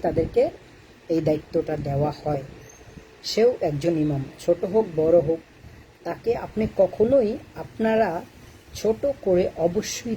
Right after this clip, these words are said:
দেখবেন না, কখনোই ছোট করে দেখবেন না, কারণ ইমাম তো ইমামই। আপনারা হয়তো বা জানেন না, আহ, <clears throat> যারা কোরআন শিক্ষা দেন, নিজে শিখেন এবং অন্যকেও শিখান,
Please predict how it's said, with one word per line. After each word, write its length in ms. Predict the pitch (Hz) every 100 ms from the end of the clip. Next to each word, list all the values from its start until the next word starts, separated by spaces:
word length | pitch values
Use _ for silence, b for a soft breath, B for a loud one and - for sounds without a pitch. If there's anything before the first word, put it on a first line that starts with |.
| 147
দেখবেন 380 | 151 135 135 139
না, 220 | 123 - - - - - - - - - - - - 165
কখনোই 360 | 165 254 277
ছোট 280 | - 190 202
করে 280 | 220 220 214
দেখবেন 360 | 190 180 202 240
না, 80 | 254
কারণ 260 | 185 175 190 -
ইমাম 360 | 208 220 233 233 -
তো 100 | - 190
ইমামই। 320 | 156 143 135 - - - - - - - - -
আপনারা 260 | 208 247
হয়তো 260 | 208 208 220
বা 80 | 202
জানেন 280 | 175 175
না, 140 | 175 175
আহ, 920 | 180 - - - - - 147 143 143 - - -
<clears throat> 420 | 233 202 165 160
যারা 220 | 151 175 185
কোরআন 380 | - 190 196
শিক্ষা 500 | 185 - - - 175
দেন, 200 | 165 151 151 - - - - - - - - - - - -
নিজে 260 | 175 185 240
শিখেন 400 | - 180 - 233
এবং 300 | 208 160 160
অন্যকেও 400 | 170 185 202 214
শিখান, 520 | - 175 - 170